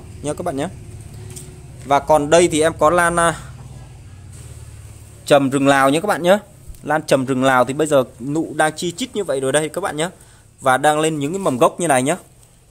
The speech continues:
Đó. Trầm Lào có giá là một triệu năm trăm nghìn một kg. Loại hàng đẹp và loại trầm Lào hàng giống, hàng có gãy thân. Nhớ các bạn nhé,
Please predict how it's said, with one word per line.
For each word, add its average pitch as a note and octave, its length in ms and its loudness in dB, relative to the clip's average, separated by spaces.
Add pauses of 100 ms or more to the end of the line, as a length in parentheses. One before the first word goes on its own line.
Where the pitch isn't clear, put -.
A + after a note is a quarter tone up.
(160)
Đó. A#2+ 260 0 (880)
Trầm D3 200 0
Lào D3 180 4
có D3+ 140 2
giá D3+ 180 4
là F#3+ 60 2
một D#3+ 180 2
triệu - 220 2
năm E3+ 180 0
trăm E3+ 180 0
nghìn D3 140 0
một C3 180 -2
kg. D#3+ 180 0 (1160)
Loại C#3 180 0
hàng C3 160 2
đẹp C3 200 4 (540)
và C3+ 120 4
loại C3+ 320 2
trầm C3+ 240 0
Lào C3+ 260 4
hàng C3 220 0
giống, C#3 280 2 (160)
hàng B2+ 400 -2
có C#3 280 0
gãy F#3+ 200 2
thân. F#3 240 2 (1040)
Nhớ F3+ 160 0
các G3 180 -6
bạn E3 160 -4
nhé, F#3+ 140 0